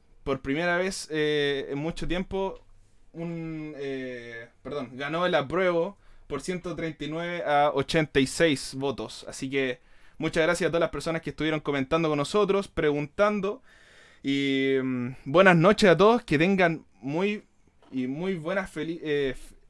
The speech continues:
fie-, fiestas patrias. Y eso,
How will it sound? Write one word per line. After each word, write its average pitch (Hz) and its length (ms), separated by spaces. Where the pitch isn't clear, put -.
fie-, 165 240
fiestas 160 440
patrias. 185 720
Y 143 600
eso, 175 360